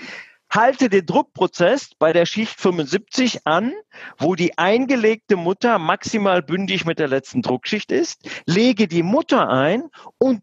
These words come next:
drucke weiter. Das heißt, ich habe ein eingedrucktes Bauteil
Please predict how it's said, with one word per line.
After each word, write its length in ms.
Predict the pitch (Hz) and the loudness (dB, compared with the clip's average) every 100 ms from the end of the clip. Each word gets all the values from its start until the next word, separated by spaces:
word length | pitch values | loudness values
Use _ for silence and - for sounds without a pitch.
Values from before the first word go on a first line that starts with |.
| - | -2
drucke 600 | 165 147 170 - 226 220 | 0 2 0 2 2 2
weiter. 520 | 208 302 370 - 110 - | 0 0 -2 -4 -4 -2
Das 180 | 160 165 | -4 0
heißt, 240 | 190 196 - | 0 -2 -6
ich 220 | 180 - | -6 -6
habe 240 | - 190 - | -2 -4 0
ein 220 | 156 156 - | -2 -2 -4
eingedrucktes 920 | 180 233 302 277 277 202 226 - 185 | 0 2 0 -2 -4 -2 -4 -2 -4
Bauteil 640 | - 185 202 - 107 131 | -2 -2 -2 -2 0 0